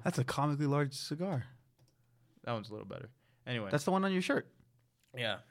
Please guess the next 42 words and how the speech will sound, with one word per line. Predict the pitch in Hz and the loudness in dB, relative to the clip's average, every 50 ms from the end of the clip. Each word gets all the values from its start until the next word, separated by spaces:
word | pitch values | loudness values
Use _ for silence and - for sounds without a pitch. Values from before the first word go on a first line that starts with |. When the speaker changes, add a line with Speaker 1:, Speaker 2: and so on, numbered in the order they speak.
| - - - - | -20 -18 -8 -2
Speaker 2:
'cause | - 127 113 | 0 0 2
they | 113 117 | 2 2
won | 117 117 117 117 113 | 4 4 2 2 4
the, | 110 110 104 101 98 | 6 6 6 6 4
the | 92 104 98 | 0 -4 -4
championship. | - 113 110 107 110 101 92 98 - - 92 87 - - - 175 | 0 0 0 0 0 -4 -8 -8 -8 -8 -8 -8 -10 -10 -10 -8
Speaker 1:
Oh, | |
Speaker 2:
So | 202 208 202 120 110 | -4 0 2 2 4
Speaker 1:
that's | 107 107 - | 2 2 2
Speaker 2:
she's | - 127 | 2 2
a | 117 | 4
Speaker 1:
cool. | 113 107 131 | 4 4 2
Speaker 2:
gold | 156 135 | 2 2
medalist, | 120 131 135 117 98 98 107 - - - - _ _ _ _ _ _ _ _ _ _ _ _ _ _ _ _ _ _ _ _ _ _ _ _ - | 2 2 2 2 0 -2 -4 -6 -10 -14 -16 _ _ _ _ _ _ _ _ _ _ _ _ _ _ _ _ _ _ _ _ _ _ _ _ -8
you | 113 | -6
know, | 101 98 | -6 -6
for | - - 110 | -4 -4 -4
basketball | 104 104 92 95 - - - 101 92 127 | -2 -2 -2 -4 -4 -6 -6 -2 0 2
Speaker 1:
Yeah, | 127 120 | 2 2
Speaker 2:
and, | 120 120 | 0 0
Speaker 1:
yeah, | 120 120 | -2 -2
yeah, | 117 117 | -2 -2
Speaker 2:
and, | 117 117 117 113 - - - - - 95 95 92 - - | -4 -4 -6 -6 -10 -14 -18 -14 -12 -10 -10 -12 -14 -14
Speaker 1:
yeah. | |
Speaker 2:
and | - 98 | -14 -10
the | 98 95 | -8 -6
Olympics. | 104 123 123 110 95 - - - | -6 -6 -4 -6 -6 -8 -8 -6
Speaker 1:
I | 120 120 | -4 -2
didn't | 135 139 135 | -2 0 0
know. | 127 123 123 - | -2 -2 -2 -2
Oh, | - 113 107 92 - - - | 0 0 0 0 -2 -6 -12
there | - - - - | -14 -14 -12 -12
you | - | -14
go. | 113 - | -14 -10
Speaker 2:
And, | - 107 110 107 107 107 | -6 -4 -4 -2 0 0
um, | 107 101 101 98 95 92 90 95 120 - | 0 0 0 -2 -4 -6 -8 -10 -12 -14
she | - - - 127 113 | -10 -8 -4 -4 -2
won, | 107 107 107 107 104 101 | -2 -2 -2 -2 -2 -4
uh, | 101 95 95 92 90 - | -4 -4 -4 -6 -6 -4
obviously | - 107 110 107 107 - - - 101 98 | 0 0 0 0 0 -4 -6 -6 -8 -6
she | - - | -6 -6
won | 104 101 101 98 95 95 95 98 | -4 -4 -4 -4 -6 -8 -10 -14